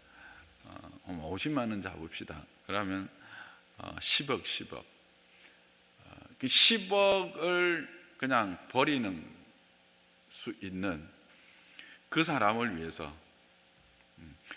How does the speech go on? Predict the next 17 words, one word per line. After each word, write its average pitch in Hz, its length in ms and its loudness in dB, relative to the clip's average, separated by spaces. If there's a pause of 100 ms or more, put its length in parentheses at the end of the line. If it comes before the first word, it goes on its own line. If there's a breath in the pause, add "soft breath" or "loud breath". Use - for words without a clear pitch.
(120 loud breath)
물론 117 280 2
예수님이 147 1120 0
지불하신 143 640 0
건 127 120 2
아니지만 110 720 2 (400 loud breath)
그만한 147 560 4
가치를 139 880 0
인정하시는 131 680 -2
거라는 - 240 -14
거예요. - 340 -20 (2250)
이게 120 280 0
누구의 107 420 0
마음이? 73 540 -8 (560)
예수님의 76 460 -6
마음. - 240 -18 (460 loud breath)
어떤 113 320 -6
사람? 80 300 -8